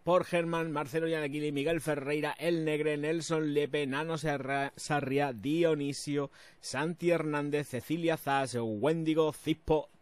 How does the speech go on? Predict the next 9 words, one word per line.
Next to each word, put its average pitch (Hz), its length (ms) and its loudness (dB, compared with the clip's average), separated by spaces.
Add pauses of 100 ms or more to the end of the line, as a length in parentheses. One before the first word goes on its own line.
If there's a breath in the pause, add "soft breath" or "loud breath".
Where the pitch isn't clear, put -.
(220)
Ton, 170 380 2 (260 loud breath)
Don 139 220 0
Caca 160 480 0
Uate, 139 720 4 (240 loud breath)
Sandra 175 420 2
Ruiz, 143 520 4
David 147 260 -4
Scatolini, 120 640 -4
Cira, 160 560 2